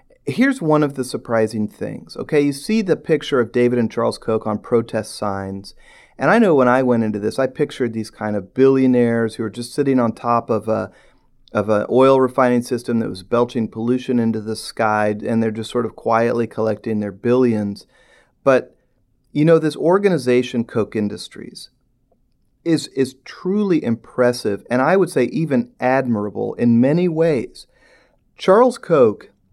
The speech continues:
is not short-term greedy, like some trader on Wall Street who's just looking to get next month's bonus and bail out of the market before it crashes.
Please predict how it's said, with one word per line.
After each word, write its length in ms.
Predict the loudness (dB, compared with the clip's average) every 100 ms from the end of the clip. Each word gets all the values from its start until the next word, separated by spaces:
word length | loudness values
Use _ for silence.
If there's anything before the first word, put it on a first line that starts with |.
| _ _ _ _ _ _ _ _ _ _
is 200 | 0 2
not 520 | 4 4 4 2 0 _
short-term 840 | -6 2 4 4 0 2 2 2
greedy, 580 | -2 2 2 2 -2 -8 -16
like 260 | -2 0 0
some 220 | 0 0
trader 460 | 0 0 2 4 2
on 160 | 2 2
Wall 220 | 2 0
Street 300 | -2 -4 -4
who's 140 | -6
just 260 | -2 -2 0
looking 320 | 0 0 0
to 60 | 0
get 240 | 0 -2
next 300 | -2 -4 -2
month's 260 | -2 -2 -4
bonus 460 | 0 2 2 0
and 200 | -4 -2
bail 220 | 0 2
out 140 | 2 2
of 80 | 0
the 60 |
market 380 | -2 -2 -2 -4
before 360 | -6 -2 -2 -2
it 80 |
crashes. 840 | -6 -2 0 0 -4 -12 -14 -16